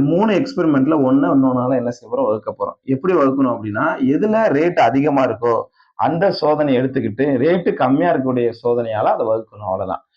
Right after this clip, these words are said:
அப்ப இதுல பாருங்க, ஃபர்ஸ்ட் ரெண்டை கம்பேர் பண்ணுங்க. அப்படி ஃபர்ஸ்ட் ரெண்டை கம்பேர் பண்ணும்போது பாருங்களேன், ஜீரோ புள்ளி மூணு, ஜீரோ புள்ளி மூணுங்கிற ஓ டூ உடைய செறிவு ஒரே மாதிரி இருக்கு. இந்த ஓ டூ உடைய செறிவு ஒரே மாதிரி இருந்துச்சுன்னா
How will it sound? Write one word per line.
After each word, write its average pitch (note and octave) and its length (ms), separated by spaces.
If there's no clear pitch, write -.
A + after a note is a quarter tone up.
அப்ப - 200
இதுல D3+ 220
பாருங்க, D#3+ 260
ஃபர்ஸ்ட் C#3 340
ரெண்டை F3 260
கம்பேர் D3 380
பண்ணுங்க. A#2+ 320
அப்படி C3+ 260
ஃபர்ஸ்ட் C3+ 280
ரெண்டை E3+ 200
கம்பேர் C#3 340
பண்ணும்போது C#3+ 420
பாருங்களேன், E3+ 380
ஜீரோ F#3+ 240
புள்ளி E3+ 260
மூணு, D#3 300
ஜீரோ D#3+ 260
புள்ளி D3+ 220
மூணுங்கிற C#3 440
ஓ D#3 180
டூ F3 160
உடைய C#3 220
செறிவு C#3+ 320
ஒரே B2+ 220
மாதிரி A#2 220
இருக்கு. G#2+ 260
இந்த D3+ 160
ஓ D#3 180
டூ A#3 140
உடைய G3 220
செறிவு F3 300
ஒரே D3 200
மாதிரி D3+ 180
இருந்துச்சுன்னா C3 400